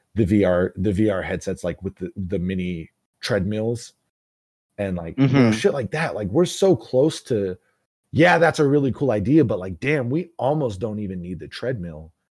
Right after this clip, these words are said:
Speaker 1: to get full body experience and, and things like that. Um, you know, we talked about the PlayStation two, so having some of my favorite games. There's a game called,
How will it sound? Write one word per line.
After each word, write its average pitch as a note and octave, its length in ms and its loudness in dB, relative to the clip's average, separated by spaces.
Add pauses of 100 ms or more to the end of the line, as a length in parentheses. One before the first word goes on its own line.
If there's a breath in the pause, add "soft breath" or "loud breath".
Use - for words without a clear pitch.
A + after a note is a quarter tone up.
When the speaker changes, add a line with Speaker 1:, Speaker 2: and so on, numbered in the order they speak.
(160)
Speaker 1:
to A#2 100 -2
get A2 260 -6
full G2 320 -6
body F2+ 380 -4
experience D2+ 880 -12 (380)
and, G2 180 -6
and G2 220 -8
things G#2 340 -4
like G2 300 -2
that. D2+ 300 -8 (600)
Um, F2 640 -6 (260)
you G2+ 80 -4
know, G2 120 -2
we G2 80 0
talked G2 240 -2
about F#2 200 0
the - 80 -4
PlayStation F2+ 520 -2
two, F2+ 240 0
so F2+ 120 -6
having F#2 220 0
some F2+ 180 -4
of F2 60 -2
my D#2+ 100 -6
favorite D#2+ 300 -4
games. F2+ 400 -4 (420 soft breath)
There's F#2+ 100 -2
a G#2 40 2
game G#2 220 2
called, F#2 340 0